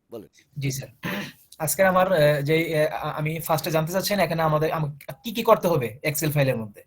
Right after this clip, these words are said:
Speaker 1: হুম।
Speaker 2: প্রথম আমি একটা ক্যান্ডেল নিব, ক্যান্ডেল থেকে আমি প্রত্যেকটা সুইং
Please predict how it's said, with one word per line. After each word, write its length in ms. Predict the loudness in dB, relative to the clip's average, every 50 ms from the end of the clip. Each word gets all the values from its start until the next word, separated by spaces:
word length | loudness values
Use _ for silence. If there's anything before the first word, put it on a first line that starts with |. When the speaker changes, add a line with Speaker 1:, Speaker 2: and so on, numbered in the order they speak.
| _ _
Speaker 1:
হুম। 120 | -20 -20 _ _ _ _ _ _ _ _ _ _ _ _ _ _ _ _ _
Speaker 2:
প্রথম 260 | 0 0 2 2 4
আমি 380 | 4 4 4 2 0 -2 -2 -6 -8 _
একটা 180 | -6 -4 -4 2
ক্যান্ডেল 340 | 2 2 4 4 2 2
নিব, 220 | 2 2 2 0 -2
ক্যান্ডেল 380 | 2 4 4 4 4 4 2
থেকে 380 | 0 -2 -4 -4 -4 -4 -6 -6 -10 _ _ _ _ _ _ _ -2
আমি 380 | 0 0 0 0 -2 -4 -6 -10 _ _
প্রত্যেকটা 460 | 0 0 0 4 4 4 4 6 2
সুইং 460 | 2 2 2 4 4 4 4 2 -2